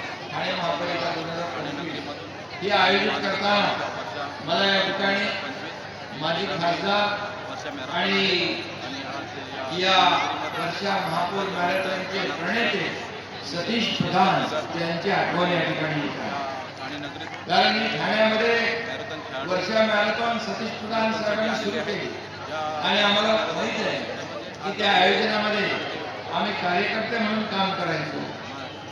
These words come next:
आणि ही वर्षा मॅरेथॉन जी आहे, ही वाढत, वाढत, वाढत, वाढत गेली आणि आता कोविडमध्ये मध्ये थोडा गॅप होता, परंतु या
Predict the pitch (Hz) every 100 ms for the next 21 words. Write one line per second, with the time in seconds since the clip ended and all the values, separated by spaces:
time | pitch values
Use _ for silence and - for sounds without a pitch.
0 | - 175 196 190 208 214 - - - -
1 | - 170 160 202 190 185 180 185 196 202
2 | 208 185 175 - - - - - 196 202
3 | 185 185 226 226 196 190 202 196 196 190
4 | - 226 202 220 214 196 190 165 143 -
5 | - - - - - 180 202 196 - 196
6 | 226 247 - - - - - - 156 180
7 | 180 185 185 180 180 196 190 175 170 180
8 | 175 180 208 208 220 190 - - 135 135
9 | 156 151 139 180 214 220 220 233 233 220
10 | - - - 151 160 185 208